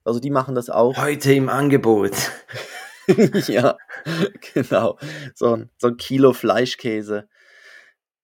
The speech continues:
Speaker 1: Ja.
Speaker 2: Ja gut, aber dann,
Speaker 1: Ja.
Speaker 2: dann würde ich sagen, machen wir noch eine Rubrik mit ein bisschen Blick auf die, auf die Zeit.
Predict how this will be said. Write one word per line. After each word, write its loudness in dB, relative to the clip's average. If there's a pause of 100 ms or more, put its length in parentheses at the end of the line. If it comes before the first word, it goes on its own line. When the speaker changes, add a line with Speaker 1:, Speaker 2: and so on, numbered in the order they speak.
(200)
Speaker 1:
Ja. 0 (220)
Speaker 2:
Ja 0
gut, 2
aber 4
dann, 2
Speaker 1:
Ja. 0
Speaker 2:
dann 4
würde 6
ich -6
sagen, 4
machen 2
wir 2
noch 2
eine 2
Rubrik -2
mit 0
ein -2
bisschen 0
Blick 0
auf -2
die, -4
auf -4
die -10
Zeit. 0